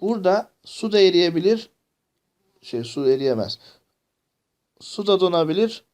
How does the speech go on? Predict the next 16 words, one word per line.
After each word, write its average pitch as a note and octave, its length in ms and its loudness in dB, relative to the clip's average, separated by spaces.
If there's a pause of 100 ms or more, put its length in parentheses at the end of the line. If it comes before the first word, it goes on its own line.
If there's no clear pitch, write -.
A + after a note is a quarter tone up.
(120)
buz G3 280 -4
da E3+ 60 2
eriyebilir A2+ 460 0
arkadaşlar. E2+ 600 -14 (420)
Yalnız G#3+ 320 -2
burada G3 260 2
bildiğim G3+ 360 -2
bir F#3+ 80 2
nokta A#2 320 -6
var. - 260 -14 (1080)
İkisi A3+ 400 -4
için C#3 320 -6
de G3+ 200 -4 (420)
hemen A#3 400 2
değişim F#3 360 4
olmaz. C3+ 540 -4